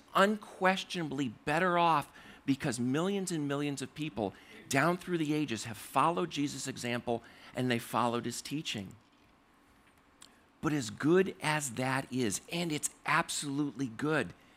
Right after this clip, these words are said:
that people are following Jesus' teaching, as good as that is, something is missing from that. Because a Christianity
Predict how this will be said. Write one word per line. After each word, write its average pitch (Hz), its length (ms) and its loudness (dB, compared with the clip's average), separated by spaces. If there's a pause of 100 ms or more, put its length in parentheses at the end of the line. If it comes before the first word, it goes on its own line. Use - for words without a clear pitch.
that 123 160 -4
people 127 280 -4
are 117 60 -4
following 117 460 -2
Jesus' 104 340 -6
teaching, 135 380 -4 (340)
as 127 240 0
good 156 520 0
as 139 240 -6
that 131 280 -4
is, 139 300 -4 (320)
something 165 800 -2
is 110 200 -4
missing 113 560 -4
from 90 280 -8
that. 80 300 -10 (760)
Because 139 460 -2
a 127 80 -2
Christianity 151 1300 -4